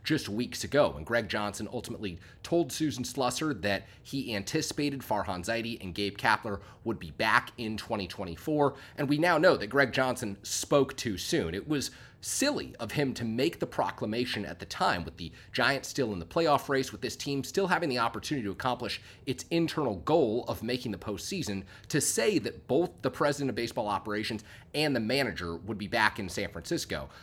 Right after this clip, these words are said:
because we all knew that looking at the Giants' daunting schedule ahead and knowing how the team had basically performed since the start of J-, July at the plate and since the start of August in all facets of the game, that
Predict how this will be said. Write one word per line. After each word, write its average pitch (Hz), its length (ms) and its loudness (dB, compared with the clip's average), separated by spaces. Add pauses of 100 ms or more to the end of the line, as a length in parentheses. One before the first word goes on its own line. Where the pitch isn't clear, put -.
because 151 480 2
we 135 200 4
all 180 180 10
knew 127 420 4
that 113 240 -4
looking 117 300 -2
at 107 60 -6
the 107 80 -4
Giants' 113 320 0
daunting 113 500 -2
schedule - 420 -2
ahead 104 420 0 (260)
and 107 160 -2
knowing 143 260 4
how 131 160 0
the 120 80 -6
team 120 240 -4
had 87 140 -8
basically 170 360 0
performed 95 540 -2 (240)
since 143 240 -2
the 113 100 -6
start 135 360 2
of 87 200 -2
J-, - 200 -10 (100)
July 107 400 2
at 131 100 0
the - 60 -12
plate 160 320 0
and 131 80 -8
since 110 200 -8
the 104 100 -14
start 120 220 2
of 95 160 -6
August 120 420 2 (220)
in 117 100 -6
all 131 180 4
facets - 460 -2
of 87 80 -10
the 92 80 -12
game, 87 320 -4 (280)
that 135 220 2